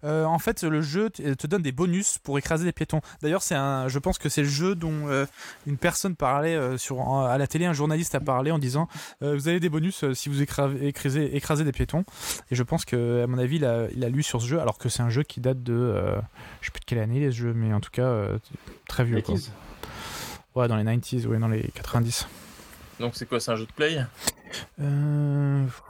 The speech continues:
Speaker 1: ah, tu me demandes, j'ai pas là les, la fiche du jeu, je vais la voir dans cinq secondes, donc c'est parti. Il est sorti en mille neuf cent quatre-vingt-dix-sept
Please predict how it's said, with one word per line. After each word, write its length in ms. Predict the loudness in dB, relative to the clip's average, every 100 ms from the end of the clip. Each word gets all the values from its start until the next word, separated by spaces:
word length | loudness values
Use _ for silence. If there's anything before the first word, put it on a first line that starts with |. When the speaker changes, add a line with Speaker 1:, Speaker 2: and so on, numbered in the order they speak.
| -14 -4
Speaker 1:
ah, 80 | -4
tu 160 | -2 -4
me 60 |
demandes, 580 | -4 -2 0 0 2 0 0
j'ai 160 | 0 0
pas 320 | 0 -2 0
là 100 | 0
les, 100 | 0 -2 0
la 80 | 0
fiche 280 | 2 -2 0
du 120 | -2
jeu, 340 | 0 0 2
je 160 | 0 2
vais 100 | 2
la 80 | 2
voir 140 | 2
dans 100 | 0
cinq 220 | 0 -2
secondes, 300 | 0 2 2
donc 320 | 0 -4 -10 -6 -6 -6 -2 -2 -2 -16 -10 -8 -8 -10 _ -8
c'est 240 | -2 0
parti. 480 | 2 0 2 2 2 _ -4 0 0 0 -2
Il 160 | 2
est 160 | 2 0
sorti 500 | 0 -2 -2 -4 0
en 180 | 0 0 0
mille 200 | 2 2
neuf 160 | 0
cent 240 | -2 -2 0
quatre-vingt-dix-sept 1000 | -2 -2 0 2 0 0 0 0 -2